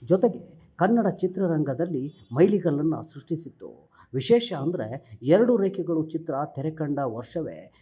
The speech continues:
ಗೀತಾ ನಟನೆಯ ಒಟ್ಟು ಎಂಟು ಕನ್ನಡ ಸಿನಿಮಾ ತೆರೆ ಕಂಡಿದ್ವು. ಬಂದ ಕೆಲ ವರ್ಷಗಳಲ್ಲೇ ಕನ್ನಡ ಚಿತ್ರರಂಗದಲ್ಲಿ ಅದೆಂತಹ ಬೇಡಿಕೆ ಸೃಷ್ಟಿಸಿದ್ರು ಅನ್ನೋದು ಗೊತ್ತಾಗುತ್ತೆ. ಆ ನಂತರ ಗೀತಾ ಹಿಂತಿರುಗಿ ನೋಡ್ಲೇ ಇಲ್ಲ.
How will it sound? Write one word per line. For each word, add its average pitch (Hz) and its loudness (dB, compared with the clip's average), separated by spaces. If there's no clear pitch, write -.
ಗೀತಾ 208 2
ನಟನೆಯ 156 2
ಒಟ್ಟು 160 2
ಎಂಟು 160 0
ಕನ್ನಡ 151 0
ಸಿನಿಮಾ 135 -4
ತೆರೆ 127 -6
ಕಂಡಿದ್ವು. 123 -6
ಬಂದ 247 6
ಕೆಲ 175 2
ವರ್ಷಗಳಲ್ಲೇ 156 2
ಕನ್ನಡ 165 0
ಚಿತ್ರರಂಗದಲ್ಲಿ 123 -6
ಅದೆಂತಹ 190 4
ಬೇಡಿಕೆ 147 -4
ಸೃಷ್ಟಿಸಿದ್ರು 131 -10
ಅನ್ನೋದು 127 -6
ಗೊತ್ತಾಗುತ್ತೆ. 87 -12
ಆ 180 2
ನಂತರ 226 0
ಗೀತಾ 165 2
ಹಿಂತಿರುಗಿ 156 -4
ನೋಡ್ಲೇ 113 -6
ಇಲ್ಲ. 117 -6